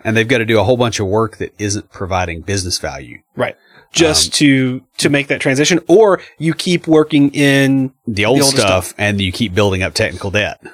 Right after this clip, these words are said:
Speaker 2: Right.
Speaker 1: Which developer, like, that's gonna destroy your morale,
Speaker 2: Yeah.
Speaker 1: uh, more than anything else. So, uh, remember that any time that your framework takes away is taken away from actually getting things done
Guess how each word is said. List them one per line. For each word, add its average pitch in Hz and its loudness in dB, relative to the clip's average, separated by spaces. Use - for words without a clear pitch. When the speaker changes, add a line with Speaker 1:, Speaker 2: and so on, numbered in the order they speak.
Speaker 2:
Right. 127 -2
Speaker 1:
Which 104 -4
developer, 104 -2
like, 104 -2
that's 139 0
gonna 113 -2
destroy 110 -2
your 85 -4
morale, 82 -4
Speaker 2:
Yeah. 120 0
Speaker 1:
uh, 78 -10
more 98 -2
than 90 -4
anything 87 -6
else. 92 -2
So, 110 2
uh, 87 -10
remember 160 2
that 123 0
any 123 4
time 123 0
that 98 -2
your 113 -2
framework 110 -2
takes 104 -2
away 98 0
is - -2
taken 117 -2
away 98 0
from 90 -8
actually 117 0
getting 113 0
things 98 -4
done 95 -4